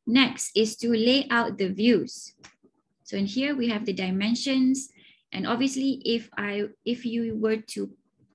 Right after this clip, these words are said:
draw this in your paper, One hundred fifty-two millimeter would not fit in your paper.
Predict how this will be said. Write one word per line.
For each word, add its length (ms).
draw 280
this 240
in 160
your 140
paper, 520
One 140
hundred 260
fifty-two 500
millimeter 680
would 340
not 320
fit 300
in 260
your 840
paper. 540